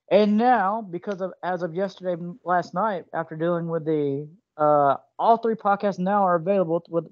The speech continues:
uh, all three podcasts are now available on Amazon Music. So go check 'em out. Go subscribe.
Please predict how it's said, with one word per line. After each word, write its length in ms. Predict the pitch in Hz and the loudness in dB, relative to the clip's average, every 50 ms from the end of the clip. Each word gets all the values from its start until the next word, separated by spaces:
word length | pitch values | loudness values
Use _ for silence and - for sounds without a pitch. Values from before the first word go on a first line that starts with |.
| _ - - - - | _ -20 -18 -4 0
uh, 40 | 160 156 151 | 2 2 2
all 220 | - - 175 202 214 | 4 4 2 2 2
three 180 | 214 208 208 | 2 0 -2
podcasts 480 | 196 - 190 185 190 185 196 190 185 - | 0 2 2 2 2 2 -2 -4 -6 -6
are 40 | 165 | -4
now 200 | 165 185 202 202 | -2 2 2 2
available 400 | 190 170 190 196 202 180 196 175 | 2 2 2 2 2 0 0 -2
on 140 | 160 160 - - 170 | -2 -4 -6 -6 -4
Amazon 440 | 185 190 185 175 170 180 180 175 | -2 -2 0 2 2 2 2 2
Music. 320 | 175 175 175 160 135 135 - | 0 0 -2 -2 -4 -6 -8
So 240 | - 139 135 131 - _ _ _ _ _ _ _ _ _ | -6 -6 -6 -6 -8 _ _ _ _ _ _ _ _ _
go 140 | - 196 202 | 2 2 2
check 240 | 202 - 220 - 202 | 2 2 0 0 0
'em 120 | 190 190 196 | 0 2 2
out. 180 | 190 180 165 | 2 2 0
Go 120 | 185 196 185 | -2 -4 -4
subscribe. 840 | - - 156 - - - - 175 165 156 143 139 147 165 180 185 | -6 -10 -18 -20 -16 -2 2 4 4 4 4 2 2 0 -2 -4